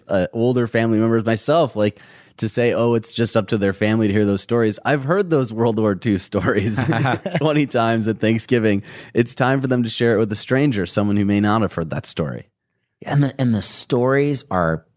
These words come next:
Speaker 2: unbelievable. I mean, I can reel off a hundred stories, but it, once you engage and they start telling you, it's from a different time in history. And it's such a different experience to hear it from somebody firsthand than to watch it on T V or read about it in a book.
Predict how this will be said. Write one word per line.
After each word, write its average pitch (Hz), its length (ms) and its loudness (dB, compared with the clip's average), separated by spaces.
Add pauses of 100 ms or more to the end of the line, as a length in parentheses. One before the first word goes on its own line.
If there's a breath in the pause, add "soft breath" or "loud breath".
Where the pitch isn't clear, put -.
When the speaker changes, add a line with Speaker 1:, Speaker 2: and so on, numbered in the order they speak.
(180)
Speaker 2:
unbelievable. 95 1160 0 (120)
I 85 100 -2
mean, 80 420 0 (100)
I 85 140 0 (180)
can 90 320 0 (240)
reel 98 360 0
off 92 220 0
a 95 60 -2
hundred 90 300 0
stories, 92 380 0
but 87 160 -2
it, 90 160 -4
once 98 280 0
you 117 100 2
engage 82 720 0
and 85 80 2
they 80 100 2
start 85 300 -2
telling 80 320 0
you, 113 220 0 (220 soft breath)
it's - 120 -6
from 95 180 0
a 85 60 2
different 98 400 -2
time 90 360 0
in 85 80 0
history. 80 560 0
And 80 240 -2 (320 soft breath)
it's - 160 -4
such 139 240 -2
a 120 60 0
different 110 400 0
experience 92 580 0
to 85 80 -6
hear 90 260 2
it 92 100 -4
from 85 180 -2
somebody 80 320 0
firsthand 82 540 0
than 76 100 -2
to 82 120 -2
watch 76 340 0
it 78 60 2
on 73 140 0
T 78 180 -2
V 76 180 2
or 69 60 -2
read 73 180 -4
about 73 240 -4
it 65 100 -6
in 69 80 -10
a 69 40 -10
book. - 420 -12